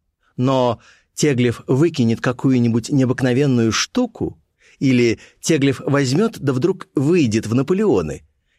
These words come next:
это не считалось невозможным. Потому тут действует звезда, и человек он с предопределением, как бывают люди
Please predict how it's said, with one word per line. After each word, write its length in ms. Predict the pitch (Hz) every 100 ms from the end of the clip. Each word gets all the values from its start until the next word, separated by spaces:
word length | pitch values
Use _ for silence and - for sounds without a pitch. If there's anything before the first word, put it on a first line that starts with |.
| _
это 320 | 120 165 240
не 120 | 254
считалось 580 | 220 247 214 127 165 -
невозможным. 680 | 175 123 87 82 67 - - _ _ _ _ _ _ - - _
Потому 420 | 151 156 165 185
тут 280 | 147 135 -
действует 760 | 117 151 180 - 143 143 143 - -
звезда, 800 | 135 151 139 107 127 110 - _ _ _ _ - -
и 100 | 139
человек 480 | 143 151 156 214 -
он 200 | 156 139
с 120 | -
предопределением, 1040 | - 147 139 135 117 139 180 151 95 73 - _ _
как 180 | 135
бывают 360 | 113 120 120 113
люди 400 | 143 160 127 117